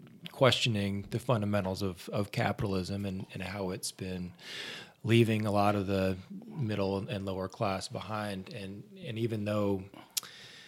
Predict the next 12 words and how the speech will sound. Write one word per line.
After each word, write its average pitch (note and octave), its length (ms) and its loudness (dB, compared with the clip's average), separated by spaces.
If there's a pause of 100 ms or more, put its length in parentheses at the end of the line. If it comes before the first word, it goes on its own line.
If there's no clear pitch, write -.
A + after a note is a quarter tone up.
(1300)
um, G2+ 600 0 (1500)
you F3 100 8
know, C3+ 120 10
materially, B2+ 880 8 (560)
p-, - 160 0
everyone's A2+ 540 2
better G2+ 340 2
off, F2+ 300 0
but A2+ 120 -2
there A2 180 0
is B2 180 4
a, G#2 100 0